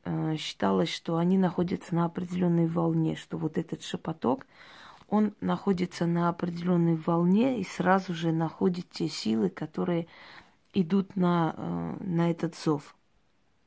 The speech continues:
Я иногда смотрю великих магуев, там, делающих ритуалы, там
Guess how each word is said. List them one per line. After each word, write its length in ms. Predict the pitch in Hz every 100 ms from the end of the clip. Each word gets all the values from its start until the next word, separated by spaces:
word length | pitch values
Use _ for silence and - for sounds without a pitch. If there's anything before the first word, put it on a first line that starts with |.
| _ _ _ _ - - - - _ _
Я 180 | - 190
иногда 360 | 185 185 175 185
смотрю 560 | - 180 175 214 226
великих 560 | 196 165 175 175 - -
магуев, 580 | 170 175 170 220 190 156
там, 260 | - 156 160
делающих 580 | 170 170 165 - 175
ритуалы, 600 | 156 160 - 180 190 175
там 300 | 160 165 160